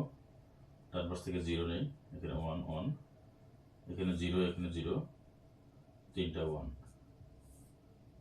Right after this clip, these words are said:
ঠিক আছে? এখন আমরা এই, এই দুটি ভ্যালু আমরা এখানে যোগ করে দেখি কি হয়। তাহলে এক আর শূন্য যোগ করলে একই হয়, শূন্য এক যোগ করলে এক হয়, এক আর এক যোগ করলে হয় দুই, দুই আর শূন্য হাতে এক, এখানে এক হবে,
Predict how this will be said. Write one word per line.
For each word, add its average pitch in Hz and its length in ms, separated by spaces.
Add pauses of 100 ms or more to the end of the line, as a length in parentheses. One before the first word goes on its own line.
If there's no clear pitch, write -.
ঠিক 110 120
আছে? 127 200 (460)
এখন 98 200
আমরা 95 120
এই, 92 100 (420)
এই 92 80 (100)
দুটি 90 200
ভ্যালু 92 200
আমরা 92 120
এখানে 98 200 (640)
যোগ 92 200
করে 80 200
দেখি 98 200 (280)
কি 78 140
হয়। 76 140 (480)
তাহলে 90 220
এক 92 100
আর - 80
শূন্য 95 200
যোগ 90 120
করলে 85 200
একই 92 140
হয়, 101 180 (100)
শূন্য 85 180
এক 85 120
যোগ 82 120
করলে 78 200
এক - 100
হয়, - 120 (120)
এক 87 100
আর 85 100
এক 76 60 (140)
যোগ 78 140
করলে 78 180
হয় 78 180
দুই, 85 200
দুই 82 120
আর - 20
শূন্য 82 240
হাতে 82 200 (100)
এক, - 60 (640)
এখানে 87 200 (100)
এক - 160
হবে, 90 160